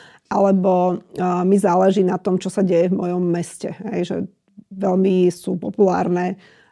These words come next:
e, takzvané civic crowdfunding kampane, hej, že sa podieľa mesto, podieľajú sa podnikatelia, podie-, podieľajú sa, um, e, individuálni darci, občania, obyvatelia mesta.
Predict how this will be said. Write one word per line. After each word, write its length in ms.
e, 60
takzvané 640
civic 420
crowdfunding 640
kampane, 440
hej, 220
že 140
sa 140
podieľa 680
mesto, 560
podieľajú 480
sa 160
podnikatelia, 720
podie-, 260
podieľajú 540
sa, 240
um, 720
e, 480
individuálni 560
darci, 240
občania, 560
obyvatelia 800
mesta. 520